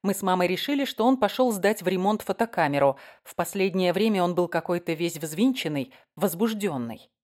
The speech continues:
Говорил, что пора возвращаться на боевой пост. В Америке падали башни. В Индии здание парламента стояло в осаде.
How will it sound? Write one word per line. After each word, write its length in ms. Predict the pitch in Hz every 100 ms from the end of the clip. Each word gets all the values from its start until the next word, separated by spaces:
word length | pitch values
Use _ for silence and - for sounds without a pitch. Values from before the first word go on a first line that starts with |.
| _ _ -
Говорил, 400 | 175 165 175 175
что 180 | -
пора 260 | 165 160 170
возвращаться 680 | 165 156 156 - 185 185 180
на 100 | 165
боевой 320 | 156 151 165
пост. 540 | 165 143 131 - - _ _ _
В 100 | 160
Америке 440 | 156 156 269 262 262
падали 440 | - 151 156 160
башни. 640 | 151 143 123 - - 110 _ _ - -
В 140 | 165
Индии 340 | 226 262 214 233
здание 480 | 190 180 202 196 180
парламента 560 | 156 156 196 208 208
стояло 480 | 185 - 156 170 165
в 80 | 160
осаде. 540 | 160 - 175 147 131